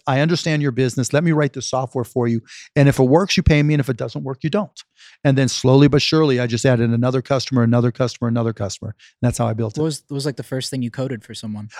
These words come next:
Speaker 1: Oh, it was Baby Fair. It was a company that sold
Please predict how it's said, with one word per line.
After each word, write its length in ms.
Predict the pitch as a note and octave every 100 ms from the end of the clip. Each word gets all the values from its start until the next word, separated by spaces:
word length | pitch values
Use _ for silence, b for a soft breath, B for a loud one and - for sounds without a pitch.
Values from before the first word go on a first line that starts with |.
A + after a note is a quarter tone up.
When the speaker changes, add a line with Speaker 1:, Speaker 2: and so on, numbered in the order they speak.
| -
Speaker 1:
Oh, 160 | D#3 F3+
it 100 | F3
was 160 | F3+ C3+
Baby 320 | E3 F3 D#3+
Fair. 320 | - A#2+ A2 -
It 100 | D#3
was 260 | D3 B2+
a 40 | D3
company 520 | - F3 F3 E3 D#3
that 340 | C3 C3+ C3
sold 540 | - - C#3+ C3+ C3